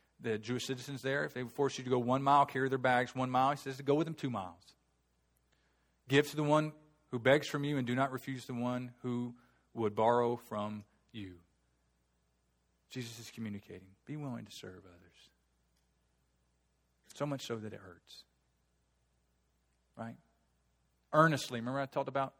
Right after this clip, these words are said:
earnestly what it means? Stretch to the very possible limits. If you're stooping your head and you're looking as far as you possibly can go, we should want to serve willingly.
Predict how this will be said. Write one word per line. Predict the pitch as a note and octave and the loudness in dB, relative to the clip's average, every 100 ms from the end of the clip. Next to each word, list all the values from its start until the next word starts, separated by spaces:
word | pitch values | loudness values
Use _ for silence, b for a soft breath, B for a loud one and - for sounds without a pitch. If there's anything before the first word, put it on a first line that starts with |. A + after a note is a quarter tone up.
| - | -8
earnestly | C3+ C#3 D3+ | -8 -6 -6
what | C#3 | -6
it | C3+ | -6
means? | C#3 C#3+ C3+ - - | -10 -10 -14 -20 -14
Stretch | - D3+ D3 D3 | -6 2 2 0
to | C#3 | -8
the | C3 | -4
very | C#3 C#3 | 0 0
possible | C3+ C#3 B2+ - C3+ | -2 -2 -4 -4 -6
limits. | C3+ C#3+ C#3+ | -6 -6 -10
If | D3 | -12
you're | C#3+ | -12
stooping | - D#3 D3 | -10 -10 -10
your | D3 C#3 | -10 -4
head | C3+ C3+ | -4 -4
and | |
you're | C#3+ D3 | -6 -6
looking | D3 C#3 | -6 -8
as | |
far | - C#3+ C#3 | -8 -4 -4
as | C3+ | -6
you | |
possibly | C#3+ C#3 C#3+ - | -6 -6 -6 -12
can | C3 C3+ | -14 -10
go, | B2+ C3 C3 _ _ _ _ _ _ - | -10 -10 -14 _ _ _ _ _ _ -14
we | |
should | A2+ A2+ | -10 -10
want | A2 A2 - | -8 -8 -10
to | - | -16
serve | A2 - G2 G2 F#2+ _ _ _ _ _ | -14 -10 -10 -10 -16 _ _ _ _ _
willingly. | G2+ F2+ G2 E2+ | -16 -16 -18 -20